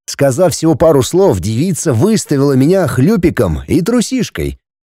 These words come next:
Не найдя достойного ответа злючки, я бросился вперед, растаскивая танцующих.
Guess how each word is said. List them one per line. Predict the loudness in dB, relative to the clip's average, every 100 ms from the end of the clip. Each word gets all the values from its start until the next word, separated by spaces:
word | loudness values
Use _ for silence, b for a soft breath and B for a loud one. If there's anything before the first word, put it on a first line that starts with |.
| _ -2
Не | 2 2
найдя | 2 0 2 2
достойного | 2 -2 0 2 4 2 2
ответа | 0 -2 -2 -2
злючки, | 0 0 0 -4
я | -6 -2 0 2
бросился | 2 2 0 -2 -2
вперед, | -2 0 2 2 2
растаскивая | 0 0 2 0 2 0 2
танцующих. | 2 0 0 -2 -2 -4 -10 -12